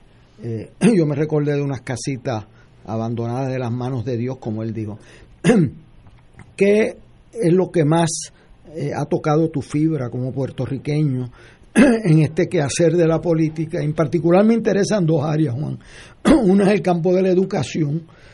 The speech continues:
<clears throat> porque yo vengo de la educación pública y, y he visto el disminuir la mitad de los estudiantes de escuela pública,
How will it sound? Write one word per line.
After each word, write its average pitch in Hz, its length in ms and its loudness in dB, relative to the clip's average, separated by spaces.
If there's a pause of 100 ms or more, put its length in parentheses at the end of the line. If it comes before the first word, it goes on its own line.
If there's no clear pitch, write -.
(480)
<clears throat> - 0 -
porque 233 800 6
yo 175 120 6
vengo 202 240 4
de 202 80 6
la 190 60 6
educación 170 520 2
pública 196 680 2
y, 123 340 -8
y 139 80 -6
he 139 80 -4
visto 160 460 -2
el 127 500 -6
disminuir 151 680 0
la 175 160 0
mitad 156 420 0
de 208 100 4
los 165 160 2
estudiantes 165 580 -6
de 160 80 -4
escuela 170 320 -4
pública, 190 480 0